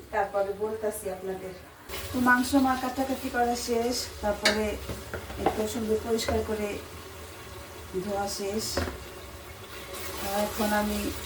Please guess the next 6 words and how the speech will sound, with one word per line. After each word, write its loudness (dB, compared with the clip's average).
এখানে 0
মা 4
মশলা 4
সব 2
কষিয়ে 0
নিচ্ছি। 0